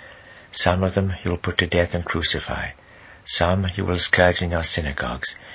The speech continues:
and persecute them from city to city, so that you will make yourselves answerable for all the blood of just men that is shed on the earth, from the blood of the just Abel to the blood of Zacharias the son of Barachias,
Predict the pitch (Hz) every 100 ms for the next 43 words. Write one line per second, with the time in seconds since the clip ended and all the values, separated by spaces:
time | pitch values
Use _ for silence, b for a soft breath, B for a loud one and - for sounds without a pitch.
0 | B - 80 90 90 - - 76 - 80
1 | - 78 - 87 - - - - - -
2 | - - B B B B B B - 90
3 | 82 - 87 82 87 85 87 - 85 85
4 | 95 104 101 - 85 82 - B B B
5 | - - 95 101 104 90 90 85 85 80
6 | 87 80 - 78 69 64 73 80 78 -
7 | 85 78 78 73 69 - - - B B
8 | B B B B - 78 78 82 80 80
9 | - 80 85 82 - - 92 - 101 -
10 | B B B B - 85 76 90 87 82
11 | - 90 87 82 82 90 - 87 87 85
12 | 80 85 80 80 - 85 85 82 -